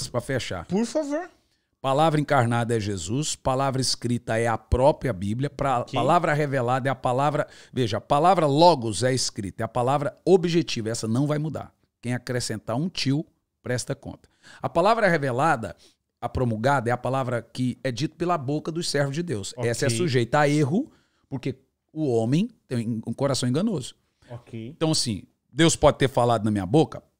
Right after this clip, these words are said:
Speaker 1: Pode, mas como eu vou saber que ele falou? Pela palavra escrita.
Speaker 2: Se ela converge com a escrita.
Speaker 1: Aí é Deus falou. Então, essa é a revelada, essa é a palavra, por isso que é chamada de palavra subjetiva, dita pela segunda vez.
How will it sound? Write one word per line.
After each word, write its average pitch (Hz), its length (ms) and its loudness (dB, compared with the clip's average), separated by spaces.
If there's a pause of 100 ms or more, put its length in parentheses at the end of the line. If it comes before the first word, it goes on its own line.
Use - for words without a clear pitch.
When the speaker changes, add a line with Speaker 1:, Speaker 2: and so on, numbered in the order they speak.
Speaker 1:
Pode, 175 480 6 (160)
mas 147 240 -2
como 269 320 2
eu 233 80 8
vou 180 120 0
saber 143 260 -2
que 127 100 -4
ele 120 60 -2
falou? 123 320 -4 (100)
Pela 95 220 -8
palavra 104 340 -8
escrita. - 540 -10 (160)
Speaker 2:
Se - 200 -8
ela 127 180 0
converge 135 560 -2
com 160 60 -4
a 156 40 -2
escrita. 127 320 -6
Speaker 1:
Aí 104 160 0
é 127 60 0
Deus 127 220 -4
falou. - 160 -16 (260)
Então, 156 240 -2 (260)
essa 208 300 2
é 165 100 2
a 143 60 2
revelada, 131 720 2
essa 123 220 -2
é - 20 -4
a - 20 -10
palavra, 135 380 -4
por 143 200 -6
isso 156 160 0
que 160 120 -4
é 135 60 -2
chamada 123 300 -2
de 135 80 -6
palavra 127 380 -4
subjetiva, 214 1120 -6
dita 110 380 -6
pela 151 240 -6
segunda 160 320 -8
vez. - 260 -12